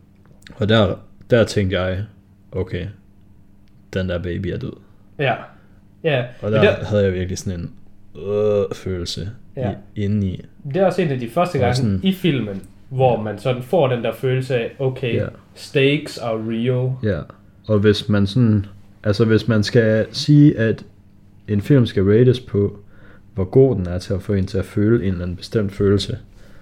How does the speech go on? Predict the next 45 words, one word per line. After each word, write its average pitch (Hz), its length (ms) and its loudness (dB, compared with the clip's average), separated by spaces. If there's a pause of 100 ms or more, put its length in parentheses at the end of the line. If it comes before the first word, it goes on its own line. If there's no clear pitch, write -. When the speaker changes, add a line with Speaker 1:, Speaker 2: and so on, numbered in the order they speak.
(920)
Speaker 1:
så 104 440 2
var, 87 640 -4
så - 160 0
var 143 120 6
det 107 160 2
i 104 40 2
hvert 95 180 0
fald - 140 -10
et - 100 -10
af - 80 -8
højdepunkterne - 540 -8
i - 60 -10
Speaker 2:
Ja. 139 80 -2
Speaker 1:
filmen 110 160 -6
for - 100 -10
mig, - 200 -8
fordi 98 200 -8
der 104 200 2
følte 95 400 2
jeg 87 80 -4
mig 85 240 -6
virkelig - 520 -4 (540)
Speaker 2:
Ja. 180 120 0 (460)
Nu 196 100 4
du 233 60 0
nævner 202 260 2
det, 123 80 -4
så 190 100 -10
kommer 185 140 -4
jeg 165 60 -2
faktisk 170 140 -2
til 170 80 -2
at 170 40 -4
tænke 175 180 -6
på 165 260 -2 (220)
Speaker 1:
Jeg - 160 -10
ved - 120 -10
ikke, 104 120 -14
hvad 80 100 -10
jeg - 100 -8
Speaker 2:
Øh, - 60 -6
Speaker 1:
følte 98 260 -6
mig, 95 160 -6
ja. - 40 -8 (240)
Speaker 2:
Nej, 165 220 0